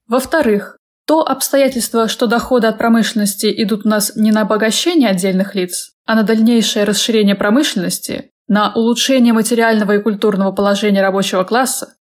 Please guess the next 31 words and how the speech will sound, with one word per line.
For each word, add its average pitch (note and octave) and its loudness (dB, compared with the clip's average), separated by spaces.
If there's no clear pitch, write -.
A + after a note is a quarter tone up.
на G#3 2
удешевление A3+ 2
промышленных G#3+ 0
товаров, G#3 -2
необходимых G3 -2
как G3+ -2
для G3+ 0
рабочих, G3+ -2
так G3+ -2
и - -2
для F#3 -2
крестьян, G3 -4
то B3+ 2
есть, C4+ -2
опять-таки, B3+ -4
на G#3 0
улучшение B3 0
материального G#3 0
положения A3+ 0
трудящихся G3 -2
масс. F#3 -8
Вот B3 0
что - -4
Сталин B3 0
сказал A#3 -2
тогда A#3 -2
о G#3 -4
вкладе G#3+ 0
Ленина G#3+ 2
в G#3+ -4
марксизм. G#3 -4